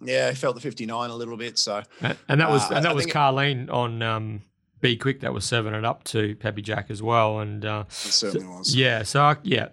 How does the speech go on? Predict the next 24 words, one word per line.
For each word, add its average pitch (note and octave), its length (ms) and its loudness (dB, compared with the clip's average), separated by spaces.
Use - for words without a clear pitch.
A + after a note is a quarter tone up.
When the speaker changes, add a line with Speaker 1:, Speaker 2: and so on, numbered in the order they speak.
Speaker 2:
three E3+ 200 2
from B2+ 140 -2
five B2 420 4
at - 140 -6
the A#2 220 -2
track - 300 -2
distance. A#2+ 520 -4
Peppy A2 220 2
Jack A2 340 0
is, G#2+ 260 -4
um, A2 320 -4
obviously A2 520 0
a, A#1 140 -6
a - 240 -10
genuine A2 480 2
winning A2+ 240 -4
chance. A#2+ 320 0
I A#3+ 460 4
ended D3+ 180 4
up D3 140 0
going C3 240 4
for B2 260 -2
the A#2 320 -2
hometown C3 1500 2